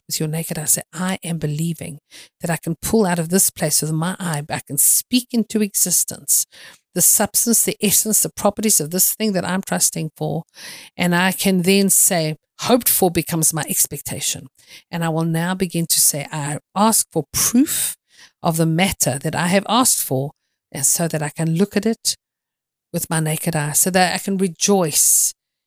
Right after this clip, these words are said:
in the seen realm of the things that I've taken from the invisible, unseen realm, that I've pulled into existence, my children, finances, my health, my job, my nation.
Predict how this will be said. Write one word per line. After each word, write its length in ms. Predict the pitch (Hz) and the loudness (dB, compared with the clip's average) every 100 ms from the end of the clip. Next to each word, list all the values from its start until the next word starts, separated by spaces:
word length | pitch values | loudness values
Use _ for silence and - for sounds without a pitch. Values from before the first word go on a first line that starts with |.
| _ | _
in 180 | - 185 | -2 2
the 100 | 175 | 4
seen 520 | 165 - - 269 269 240 | 4 4 4 4 4 4
realm 420 | 165 151 - 156 | 0 -2 -6 -8
of 160 | 170 165 | -8 -4
the 80 | 151 | 0
things 340 | - 202 196 | 0 0 0
that 100 | 175 | -2
I've 120 | 156 | -4
taken 320 | - 175 - | -6 -6 -4
from 220 | 156 165 170 | -6 -4 -4
the 140 | 165 | -4
invisible, 720 | 175 165 175 165 160 147 160 - - _ - | -2 0 0 0 -2 -6 -6 -14 -20 _ -2
unseen 520 | 180 165 - 165 160 | 0 2 0 -2 -6
realm, 340 | 156 156 160 156 _ _ - | -6 -8 -10 -14 _ _ -12
that 80 | 165 | -8
I've 200 | 151 - | -8 -6
pulled 400 | - 247 240 214 | 0 2 2 0
into 380 | 196 190 - 190 | -4 -4 -4 -2
existence, 560 | 175 165 - 131 - | 0 0 -2 -2 -4
my 120 | 135 | -4
children, 640 | - - 196 185 - 127 160 _ - - _ | -6 -2 0 -2 -4 -8 -10 _ -20 -20 _
finances, 1040 | - 208 196 175 147 - - - - - - | -2 0 0 -2 -4 -4 -4 -2 -2 -2 -6
my 100 | - | -10
health, 720 | 151 - 143 135 - - - - _ _ _ | -8 -6 -8 -10 -10 -8 -10 -12 _ _ _
my 160 | 180 175 - | -2 -2 -2
job, 400 | 175 160 - - _ | -4 -4 -6 -12 _
my 160 | 165 156 | -8 -6
nation. 600 | 151 147 139 - - | -4 -6 -4 -6 -6